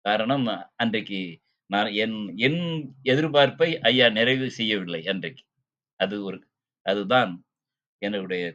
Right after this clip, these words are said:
சிங்கப்பூருடைய தொடக்க நிகழ்ச்சி, என்னை கவர்ந்த நிகழ்ச்சி, என்னை ஈர்த்த நிகழ்ச்சி,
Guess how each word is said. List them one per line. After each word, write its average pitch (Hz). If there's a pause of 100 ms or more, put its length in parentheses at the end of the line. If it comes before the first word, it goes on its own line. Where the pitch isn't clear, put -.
சிங்கப்பூருடைய 117
தொடக்க 120
நிகழ்ச்சி, 120 (300)
என்னை 95
கவர்ந்த 120
நிகழ்ச்சி, 113
என்னை 95
ஈர்த்த 131
நிகழ்ச்சி, 101